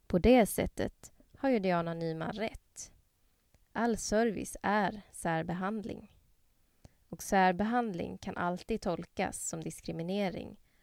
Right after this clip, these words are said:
om man vill. Men att själva regeringen med Folkpartiet i förarsitsen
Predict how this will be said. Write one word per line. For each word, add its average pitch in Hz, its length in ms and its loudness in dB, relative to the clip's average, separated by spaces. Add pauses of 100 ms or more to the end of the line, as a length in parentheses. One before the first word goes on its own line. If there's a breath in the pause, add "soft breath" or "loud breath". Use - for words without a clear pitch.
(160)
om 185 160 -2
man 175 180 -6
vill. 202 380 -2 (1400 soft breath)
Men 208 180 0
att 208 140 -2
själva 220 320 2
regeringen 196 800 2 (320 soft breath)
med - 160 -2
Folkpartiet 190 1000 2
i 170 40 -6
förarsitsen - 1040 0